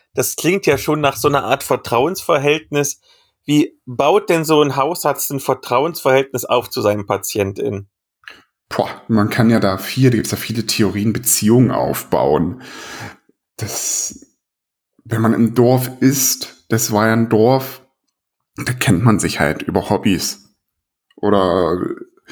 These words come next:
Speaker 2: über Hobbys oder, ja, klar, über Hobbys, über den Garten unterhält man sich da. Hier sind ja viele Seen, übers Bootsfahren, über den Urlaub, wo man war oder sowas.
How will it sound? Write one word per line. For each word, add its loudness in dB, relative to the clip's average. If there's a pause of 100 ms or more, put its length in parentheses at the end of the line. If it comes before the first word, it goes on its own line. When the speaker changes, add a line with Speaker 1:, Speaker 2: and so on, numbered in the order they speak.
(420)
Speaker 2:
über -2
Hobbys 2
oder, 0
ja, -2
klar, 4
über 2
Hobbys, 0
über -2
den 4
Garten 0
unterhält 2
man 0
sich -8
da. -4
Hier 0
sind 0
ja 0
viele -2
Seen, 4
übers 2
Bootsfahren, 2 (1120)
über 4
den 0
Urlaub, 4
wo 4
man 6
war 4
oder 2
sowas. 0